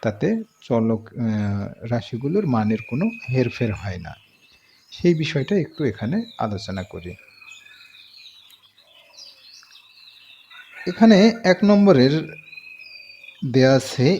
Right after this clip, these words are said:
এবি সমান বিএ। এই জিনিসটা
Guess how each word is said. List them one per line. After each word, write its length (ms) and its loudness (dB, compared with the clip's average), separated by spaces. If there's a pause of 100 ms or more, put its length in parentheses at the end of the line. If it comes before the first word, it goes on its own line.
এবি 720 0
সমান 760 -4 (1080)
বিএ। 640 -2 (420)
এই 200 4
জিনিসটা 840 0